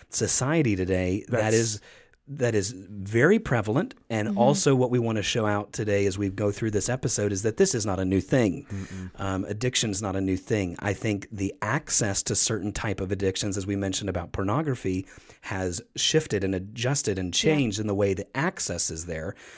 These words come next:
Speaker 1: But desire and human nature, um, and really the issues underlying addictions, um,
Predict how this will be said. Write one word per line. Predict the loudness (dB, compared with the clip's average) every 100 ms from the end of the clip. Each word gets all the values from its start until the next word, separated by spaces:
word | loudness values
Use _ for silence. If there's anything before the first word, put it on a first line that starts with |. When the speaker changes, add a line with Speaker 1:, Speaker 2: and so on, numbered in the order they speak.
| -20 -4
Speaker 1:
But | -2 -2
desire | -2 -2 0 0 0 0 0 0 -2 -4
and | -4 -2 -2 -6
human | -4 0 2 2 0
nature, | 0 -2 -2 0 0 -2 -6 -20 -20 -8
um, | -6 -4 -2 -4 -6 -8
and | -6 -4 -4
really | -2 0 2
the | 2 -2 0
issues | 0 2 2 2
underlying | 0 -2 0 0 0 2 2 0
addictions, | -4 -4 -2 -2 -2 -4 -4 -8 -20 -20 -10
um, | -4 -2 -2 -4